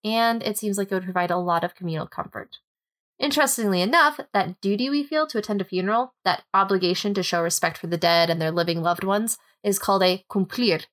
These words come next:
in the Dominican Republic. And it is expected that you go to a funeral, but,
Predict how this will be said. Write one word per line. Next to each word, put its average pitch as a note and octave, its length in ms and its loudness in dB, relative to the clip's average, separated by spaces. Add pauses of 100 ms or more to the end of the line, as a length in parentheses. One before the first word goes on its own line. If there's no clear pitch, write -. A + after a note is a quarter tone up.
in F3 80 -4
the F3 60 2
Dominican E3 420 -4
Republic. - 460 -8 (600)
And F3 320 0 (140)
it F#3 120 2
is F3+ 120 2
expected G3+ 760 0
that F#3 120 0
you F#3 100 0
go F3+ 200 2
to F3+ 160 -2
a F#3 60 0
funeral, F3+ 520 0 (200)
but, F#3 400 4